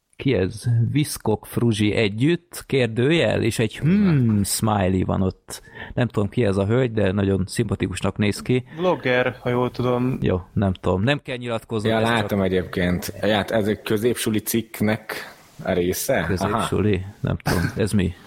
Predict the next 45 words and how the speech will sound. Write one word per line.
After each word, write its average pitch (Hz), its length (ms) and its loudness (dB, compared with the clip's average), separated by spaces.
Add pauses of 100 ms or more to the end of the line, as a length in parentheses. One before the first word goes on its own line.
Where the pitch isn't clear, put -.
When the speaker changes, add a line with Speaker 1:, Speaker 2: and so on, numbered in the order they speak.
(760)
Speaker 3:
Hát 151 160 0
a 139 40 0
középsuli 139 400 0
az 113 140 4
egy 113 120 2
ilyen 107 400 0
diákoknak 101 540 0
szóló 98 560 0
netes 98 380 0
magazin, 101 360 0
meg 104 180 2
YouTube 110 280 0
sorozat 95 400 0
is 98 200 0
egyébként, 87 600 0
úgyhogy 104 260 0
Speaker 1:
Ah. 92 560 0
Speaker 3:
az 85 80 2
is 82 120 0
extra 87 300 -2
Speaker 1:
Tehát 110 140 2
Speaker 3:
dolog. 107 160 0
Speaker 1:
akkor 123 120 -6
ez 120 180 -2
ilyen, 117 380 2
ilyen 110 380 0 (280)
fiktív - 600 -2 (280)
akármi, 92 560 0
gondolom, 92 380 2
Speaker 3:
Nem, 120 80 2
hát 113 100 0
Speaker 1:
hogy 92 80 0
Speaker 3:
azért 107 160 2
annyira 110 200 2
nem 107 160 0
fiktív, 95 440 0
nem, 131 180 2
hát 107 120 0
ez 110 60 2
egy, 107 180 2
ez 104 120 0
egy, 101 240 0
egy 98 240 0
valós 95 300 2
kapcsolat 85 580 -2